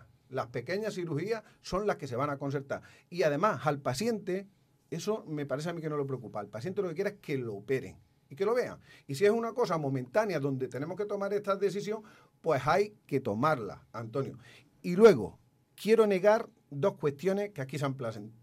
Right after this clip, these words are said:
se han planteado. Que se está privatizando la sanidad, lo vuelvo a repetir,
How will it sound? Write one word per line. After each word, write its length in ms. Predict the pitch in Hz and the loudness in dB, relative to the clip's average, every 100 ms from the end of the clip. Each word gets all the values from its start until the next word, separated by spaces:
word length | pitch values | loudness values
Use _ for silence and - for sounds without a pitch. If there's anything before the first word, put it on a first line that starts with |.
| - | -8
se 140 | - | 0
han 100 | 143 | 0
planteado. 520 | 131 117 113 92 71 - _ _ _ | 0 -4 -4 -10 -12 -18 _ _ _
Que 120 | - | -6
se 80 | 160 | -2
está 140 | 175 214 | 0 2
privatizando 520 | 220 214 202 190 190 | 4 4 4 0 0
la 120 | 180 | -4
sanidad, 360 | 160 165 139 143 | -4 -4 -6 -8
lo 180 | 135 131 | -6 -2
vuelvo 260 | 139 160 151 | 2 2 2
a 20 | |
repetir, 480 | 139 120 117 - | 2 -2 -6 -10